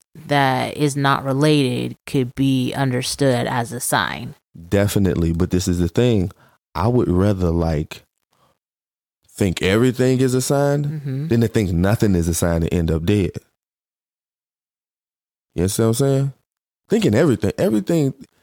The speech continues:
Speaker 2: If you a person that thinks like, "Oh, oh, what did he do? He drew his gum wrong. Oh, I don't know about this person."
Speaker 1: Right.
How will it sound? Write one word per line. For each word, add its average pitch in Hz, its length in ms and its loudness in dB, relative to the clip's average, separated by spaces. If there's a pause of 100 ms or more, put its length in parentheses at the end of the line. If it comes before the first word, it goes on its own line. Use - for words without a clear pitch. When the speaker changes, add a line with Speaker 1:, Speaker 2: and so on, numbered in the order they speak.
(120)
Speaker 2:
If 120 160 -2
you 226 140 4
a 190 40 2
person 170 340 2
that 120 160 0
thinks 110 220 0
like, 90 140 -6
"Oh, - 400 -4 (880)
oh, - 240 -4
what 113 140 0
did 120 100 2
he 127 40 2
do? 135 100 2
He 104 100 2
drew 98 200 0
his 101 100 -2
gum 117 300 2
wrong. 95 280 0
Oh, - 20 -2
I 98 320 -2
don't 104 100 0
know 120 140 2
about 101 240 -4
this 120 180 0
person." 98 300 -4
Speaker 1:
Right. 147 560 -2